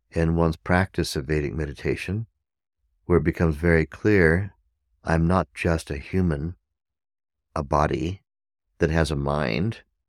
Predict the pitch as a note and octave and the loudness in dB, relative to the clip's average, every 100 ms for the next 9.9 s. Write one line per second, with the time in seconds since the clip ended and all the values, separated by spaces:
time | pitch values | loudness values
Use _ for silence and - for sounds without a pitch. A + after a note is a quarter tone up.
0 | _ _ _ _ - E2 D#2 D2+ C#2+ - | _ _ _ _ -6 0 2 0 -4 -6
1 | D2 C#2+ E2 - D#2 - D#2 - _ - | -6 -2 -2 -2 -6 -4 -6 -6 _ -10
2 | F2 - F#2 E2+ D#2 D2+ _ _ D#2 E2 | -6 -2 2 4 4 2 _ _ -2 0
3 | D#2 D#2 C2+ E2+ F2+ - D2+ D#2+ - - | 2 0 0 0 0 -2 -2 -4 -6 -20
4 | _ _ _ _ _ _ _ _ _ _ | _ _ _ _ _ _ _ _ _ _
5 | _ F2 F2 E2 F2+ - - C2 D2 G2+ | _ -2 0 0 0 -2 -4 -4 -4 -6
6 | - D2+ D2+ D#2+ D2 F2 F2 D#2+ D#2 D2 | -8 -4 -4 -2 -2 0 -2 -4 -6 -6
7 | - G2 A2+ A#2 - C#2 - - C#2+ F2 | -2 -4 -4 -8 -8 -8 -8 -8 -8 -10
8 | - _ _ _ _ _ _ - E2+ E2+ | -12 _ _ _ _ _ _ -4 0 2
9 | E2 D2+ F2+ A#2+ E2 C#2+ - - - | 2 0 0 0 -2 -4 -4 -8 -10